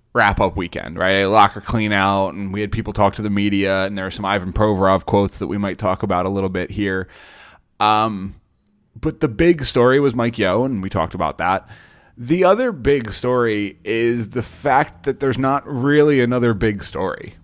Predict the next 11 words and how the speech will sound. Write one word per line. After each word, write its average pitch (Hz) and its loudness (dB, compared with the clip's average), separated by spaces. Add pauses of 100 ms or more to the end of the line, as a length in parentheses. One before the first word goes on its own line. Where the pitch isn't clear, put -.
(220)
Uh, 95 0
we 123 4
don't 170 4
have 135 0
a 143 -6
definitive 120 0 (960)
plan, 95 -2 (320)
as 98 0
it 95 -6
were. 82 -4 (460)
Um, 87 -2